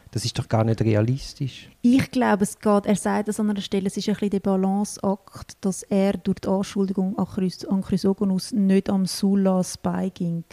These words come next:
Speaker 2: Das sagt er an einem Punkt. Also er muss wie
Speaker 1: Aber wenn er das sogar so sagt, ist ja ganz klar, dass es ihm nicht um eine Schonung geht. Er sagt, es geht um eine Schonung, aber tatsächlich geht es ihm nicht um eine Schonung.
Speaker 2: Mhm.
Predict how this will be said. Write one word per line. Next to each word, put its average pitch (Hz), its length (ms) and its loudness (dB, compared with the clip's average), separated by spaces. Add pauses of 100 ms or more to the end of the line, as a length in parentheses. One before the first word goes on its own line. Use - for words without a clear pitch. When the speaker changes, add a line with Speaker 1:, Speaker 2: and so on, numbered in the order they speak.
(140)
Speaker 2:
Das - 220 -8
sagt 185 380 0
er 190 60 0
an 190 80 0
einem 185 160 0
Punkt. - 640 -6 (500)
Also 214 140 4
er 214 80 6
muss 220 240 6
wie 226 240 4
Speaker 1:
Aber 120 260 6
wenn 123 140 6
er 123 80 8
das 120 260 4
sogar 113 300 6
so 110 240 0
sagt, 123 760 2 (400)
ist 113 200 -2
ja 104 80 4
ganz 117 480 2
klar, 107 580 4 (460)
dass 104 200 2
es - 60 0
ihm 98 200 0
nicht 110 300 6
um 123 140 2
eine 101 120 4
Schonung 127 560 4
geht. - 460 -6 (640)
Er 160 180 6
sagt, 139 400 2
es 165 120 -2
geht 156 260 2
um 151 100 4
eine 151 80 4
Schonung, 120 460 -4 (140)
aber 110 280 -2
tatsächlich 120 720 0
geht 101 240 -2
es - 100 -12
ihm 104 80 -8 (220)
nicht 101 280 0
um 113 120 0
eine 123 100 -2
Schonung. 190 300 0
Speaker 2:
Mhm. 190 180 -2